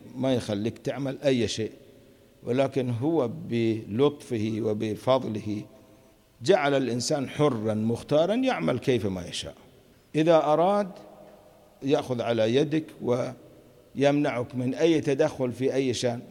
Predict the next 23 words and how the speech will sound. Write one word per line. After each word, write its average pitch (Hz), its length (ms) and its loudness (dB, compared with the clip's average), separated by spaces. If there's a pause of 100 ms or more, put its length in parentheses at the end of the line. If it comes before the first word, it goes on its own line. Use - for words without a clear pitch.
(120)
كما 208 220 0
نجده 170 560 4 (200)
إلى 175 200 4
الآن 151 360 -4 (760)
حتى 165 340 0
في 123 80 -6
الشؤون 143 540 0
اللي 123 260 0
هم 135 340 0
متغلبين 147 920 4
فيه 120 260 -4 (380)
علمياً 151 720 2 (720)
في 143 160 -2
كثير 135 400 0
من 120 140 -2
الأوقات 120 540 -2 (580)
ما 139 140 4
يقدرون 90 340 -2
يسوون 69 320 -12
شيء. - 180 -16 (260)
فإذاً - 1300 -6
هذا 180 320 0
الشيء، 190 400 -2